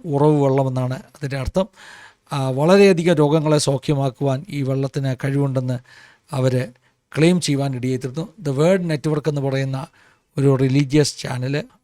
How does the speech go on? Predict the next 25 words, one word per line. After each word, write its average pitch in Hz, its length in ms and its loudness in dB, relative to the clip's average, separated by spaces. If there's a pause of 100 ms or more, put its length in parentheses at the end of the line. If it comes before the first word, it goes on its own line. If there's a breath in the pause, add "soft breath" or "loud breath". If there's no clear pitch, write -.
അവിടുത്തെ 147 320 -2
പേ 156 200 0
ടി 185 180 0
വി 156 160 2
വഴി 131 380 0 (240)
അവൈലബിളായി 139 640 0
കിട്ടുന്ന 127 420 -6 (600)
ഒരു 127 420 -2
ചാനലാണ്. 139 720 0 (540 loud breath)
ആ, 147 100 -4
മറ്റ് 139 260 -2
ചില 143 380 2
മാധ്യമങ്ങൾ 151 880 0 (400)
പറയുന്നത് 151 460 2
ഇദ്ദേഹം 143 420 -2
തൻ്റെ 139 360 -2 (440 soft breath)
ചാനലിൽ 165 560 0 (120)
ക്ലെയിം 165 240 0
ചെയ്തുകൊണ്ടിരുന്നത് 143 800 -2 (580 loud breath)
ഈ 139 240 2
മിറക്കിൾ 143 480 0
സ്പ്രിംഗ് 147 560 -4
വാട്ടർ, 139 460 0 (520 soft breath)
ആ, 143 200 -4
നിങ്ങളുടെ, 135 720 -2